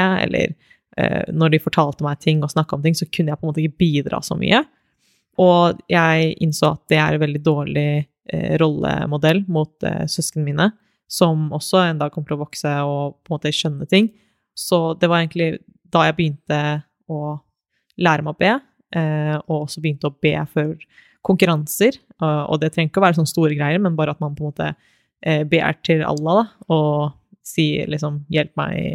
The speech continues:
i den konkurransen her», for eksempel. Eh, også etter at det har, hvis jeg har klart noe, eller hvis jeg skal noe, at jeg på en måte ber til Allah og, eh, har en dialog. Det er bare, så det er bare liksom sånne småting.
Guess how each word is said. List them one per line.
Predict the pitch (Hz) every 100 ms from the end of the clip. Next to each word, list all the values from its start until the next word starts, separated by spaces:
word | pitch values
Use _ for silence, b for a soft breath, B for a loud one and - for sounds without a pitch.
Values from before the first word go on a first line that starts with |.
| -
i | 151
den | 156 151
konkurransen | 156 - 165 -
her», | 185
for | 190
eksempel. | 190 214 320 - _ B B B B B _
Eh, | 190 180 175 170
også | - - 170
etter | 165 165
at | 160 - -
det | 165
har, | 156 147 156 - -
hvis | 165 -
jeg |
har | 156 -
klart | - 147 147 _
noe, | 175 202
eller | 170 151
hvis | 147
jeg | -
skal | - 151 170
noe, | 185 226 262
at | 170
jeg | - 165
på | -
en | 156
måte | 147 -
ber | 156 - - -
til | 160
Allah | 170 170 156 160 -
og, | 147 151 151 - _ _ _ _
eh, | - 58 57 57 160 160 -
har | 170 156
en | 156
dialog. | 151 151 202 339 - _ _ _ _ _ _ _ _
Det | - 196
er |
bare, | 208 233 185 -
så | - 196
det | 190
er |
bare | 226 214
liksom | 175
sånne | - 180 165 -
småting. | - 190 175 170 185 233